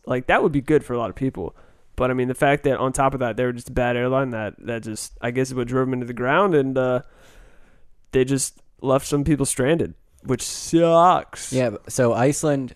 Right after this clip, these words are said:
Speaker 2: so they were going under a couple months ago, and the Iceland government said, "We're not going to bail you when you guys fail. Figure it out."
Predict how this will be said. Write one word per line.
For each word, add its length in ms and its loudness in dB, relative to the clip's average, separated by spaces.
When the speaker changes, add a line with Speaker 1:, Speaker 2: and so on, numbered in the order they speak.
Speaker 2:
so 280 0
they 240 4
were 240 0
going 320 0
under 360 0
a 80 -2
couple 220 -4
months 300 -6
ago, 340 -8
and 160 -8
the 80 -8
Iceland 360 -6
government 360 -6
said, 140 -8
"We're 200 -2
not 300 -4
going 220 -8
to 40 -10
bail 240 -4
you 140 -6
when 120 -10
you 120 -12
guys 240 -12
fail. 400 -14
Figure 240 -4
it 100 -6
out." 220 -10